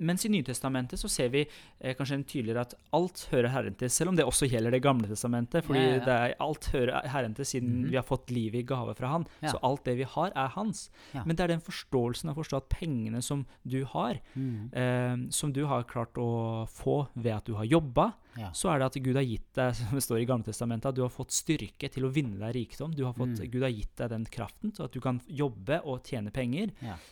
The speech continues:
Speaker 1: Men allikevel så tilhører de pengene Gud.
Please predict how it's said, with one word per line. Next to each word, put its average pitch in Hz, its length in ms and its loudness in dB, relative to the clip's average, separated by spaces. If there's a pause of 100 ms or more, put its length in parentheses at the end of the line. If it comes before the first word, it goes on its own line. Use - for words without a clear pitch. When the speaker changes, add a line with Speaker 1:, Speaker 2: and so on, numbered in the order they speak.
(120)
Speaker 1:
Men 143 240 -2
allikevel 170 440 -6
så 180 160 -8
tilhører 113 520 -8
de 160 100 -6
pengene 147 400 -6
Gud. 185 180 -4